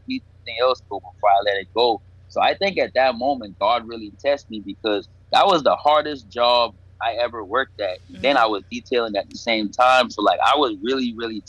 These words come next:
Speaker 1: tired. And, um, I believe, like, I just really started to weigh my options. I started to weigh, like, how much I was making a week.
Speaker 2: Yeah.
Speaker 1: And then I started to break it down to, like, how much I made a day.
Speaker 2: Mm-hmm.
Speaker 1: And then I said, "Okay, so if I detail, like,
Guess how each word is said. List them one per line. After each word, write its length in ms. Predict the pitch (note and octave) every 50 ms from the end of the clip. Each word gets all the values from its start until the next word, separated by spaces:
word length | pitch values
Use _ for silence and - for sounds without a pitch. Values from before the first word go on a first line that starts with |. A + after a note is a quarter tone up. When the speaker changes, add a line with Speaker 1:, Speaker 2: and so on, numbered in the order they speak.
| -
Speaker 1:
tired. 340 | A#2 A#2 B2 A#2 A2 G2 - - - - - - - - -
And, 200 | G#2+ G#2+ G#2+ G#2+
um, 440 | G#2+ G#2+ G#2+ G#2+ G#2 G2+ F#2+ F2+ - - - - - - - - - - - - -
I 80 | B2 C3
believe, 480 | C#3 C3+ B2+ C3 C#3+ D#3+ E3 D#3 C#3+ B2
like, 340 | C3+ C3 B2+ A#2+ A2+ G2 - - G#2 -
I 80 | B2 C3
just 200 | D3+ E3 - -
really 220 | C#3+ D#3 D#3 C#3+
started 320 | - - C#3 C3 C3 B2 A2
to 60 | G2+
weigh 160 | A#2 A#2+ B2
my 180 | B2 A#2 G#2+ G2 F#2+ - -
options. 360 | A#2 B2+ C3 - - A#2 G2+ G#2+
I 60 | A2+
started 380 | - - C3+ C3+ C3+ C3+ B2 -
to 80 | G2 G2
weigh, 240 | G2 G#2+ A2+ A#2 A#2
like, 220 | A2 G2 F#2+ F#2 -
how 80 | A2+ A#2 A#2+
much 160 | A#2+ A2 F2+ A2+
I 40 | A2
was 100 | G#2+ G2 F2+ - -
making 260 | G#2 A2 - - G#2+ G2+
a 60 | F2+ F2 -
week. 260 | A2+ B2 B2 C3+ C#3 - - - - - -
Speaker 2:
Yeah. 360 | F3+ F3+ E3+ E3 D#3 D3+ D3
Speaker 1:
And 120 | G2+ G2
then 100 | A2+ A#2
I 100 | A#2+ A#2
started 320 | A#2 - - B2+ A#2 A2 -
to 60 | -
break 260 | F2+ - G#2 G#2+ G#2 A#2+
it 120 | G#2+ -
down 220 | G#2 G#2+ A#2 A#2+ A2+
to, 80 | G#2+
like, 200 | G2+ G2+ F2+ E2 -
how 80 | A#2+ A2+
much 200 | A#2 A#2 A2 - A2+
I 100 | A2 G#2+
made 280 | A2 A2 A2 G#2+ G#2 F#2+
a 100 | D#2+ E2+ - -
day. 240 | G#2+ A#2 C3 C3+ - - -
Speaker 2:
Mm-hmm. 340 | F#3 F#3 F#3 F3+ F3 E3+ -
Speaker 1:
And 240 | - G2+ - - G2+
then 100 | A2 A2+
I 100 | A2+ A#2 A2+
said, 240 | - - G#2+ G2+
"Okay, 320 | G#2+ A2+ A2 - A#2 G#2+ G2
so 180 | - A2 G#2+
if 80 | F#2+ -
I 180 | A2+ B2 B2 A2
detail, 540 | - A2+ B2+ C3 - - A#2+ A#2 A#2+ A#2+
like, 300 | A2+ G#2+ G2+ G2 F#2 F2+